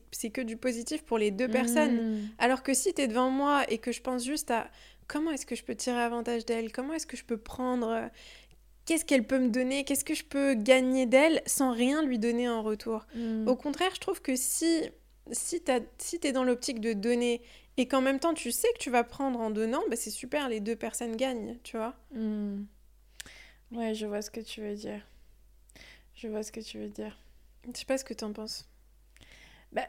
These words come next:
Speaker 2: ma mère m'a toujours dit, « La main qui, la main qui donne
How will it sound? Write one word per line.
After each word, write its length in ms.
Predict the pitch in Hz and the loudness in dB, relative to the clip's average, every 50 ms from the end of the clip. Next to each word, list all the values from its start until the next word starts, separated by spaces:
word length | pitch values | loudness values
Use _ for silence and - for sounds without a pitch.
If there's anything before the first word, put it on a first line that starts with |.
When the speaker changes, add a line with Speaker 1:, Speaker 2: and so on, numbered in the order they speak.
| - - - - | -8 -16 -12 -8
Speaker 2:
ma 480 | 240 247 240 240 233 233 233 240 247 247 | -6 -4 -2 0 0 0 4 4 4 4
mère 180 | 269 311 330 | 4 2 2
m'a 160 | 311 262 233 | 4 2 2
toujours 440 | 233 - - 269 269 269 269 254 254 | 2 0 -4 -4 -2 0 0 0 0
dit, « 440 | 220 220 - - 240 254 285 302 - - - - - - - - - | -2 -4 -8 -6 -4 -2 -2 -4 -4 -6 -14 -20 -20 -20 -20 -14 -8
La 280 | - 247 233 226 220 220 | -4 0 4 4 4 4
main 180 | 240 254 285 | 4 2 -2
qui, 360 | - - - - 240 233 226 - | -2 -6 -8 -4 -4 -4 -4 -4
la 200 | - 220 208 208 | -2 -2 -2 -2
main 220 | 220 233 240 254 | 0 -2 -2 -4
qui 180 | 247 - - 226 | -6 -6 -6 -4
donne 380 | 202 208 220 220 233 269 285 | -2 0 2 2 2 0 -2